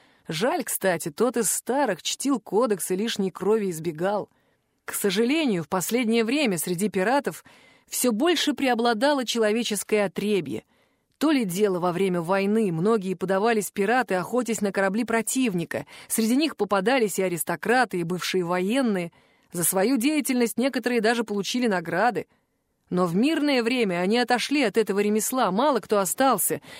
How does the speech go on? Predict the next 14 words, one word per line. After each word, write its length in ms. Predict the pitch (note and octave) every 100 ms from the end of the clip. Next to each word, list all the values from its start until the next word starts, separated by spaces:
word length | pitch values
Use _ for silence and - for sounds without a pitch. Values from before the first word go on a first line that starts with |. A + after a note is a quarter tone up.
| -
и 100 | G3+
на 120 | A3
смену 340 | A#3 C4 D#4+ D4+
им 200 | C#4+ B3
постепенно 640 | B3+ - B3 C#4 D#4+ C#4
пришли 380 | B3+ B3 - C4
вот 160 | B3 -
такие, 600 | A#3 A3 - B3 F3+ D#3+
большинство 520 | F3+ F3 F#3 - G#3+
из 120 | F#3+
которых 440 | - G3+ A#3 G3 -
повесить 480 | G#3 A#3+ A3 E3+
не 100 | F#3
жалко. 440 | F#3+ F#3+ C#3+ -